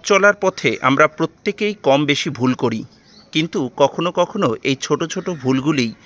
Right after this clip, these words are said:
আমাদের জীবনকে একেবারে থামিয়ে দেয়। এই ছোট্ট একটা ভুল আবার কখনো কাউকে সম্পূর্ণভাবে ডিপ্রেশনে ফেলে দেয়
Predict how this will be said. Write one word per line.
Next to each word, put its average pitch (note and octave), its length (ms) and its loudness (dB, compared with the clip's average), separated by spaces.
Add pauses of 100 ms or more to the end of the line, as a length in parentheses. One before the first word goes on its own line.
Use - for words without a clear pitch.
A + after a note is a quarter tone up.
(220)
আমাদের C#3+ 420 2
জীবনকে C3+ 540 -2
একেবারে C3+ 380 2
থামিয়ে A#2 400 0
দেয়। A2+ 220 -4 (580)
এই G3 120 4
ছোট্ট - 360 0
একটা A#3 260 0
ভুল F3 480 0
আবার D3+ 280 4
কখনো F#3 440 0
কাউকে D3 680 2
সম্পূর্ণভাবে E3+ 920 0 (240)
ডিপ্রেশনে D3+ 600 -2
ফেলে B2+ 260 0
দেয় A#2 220 2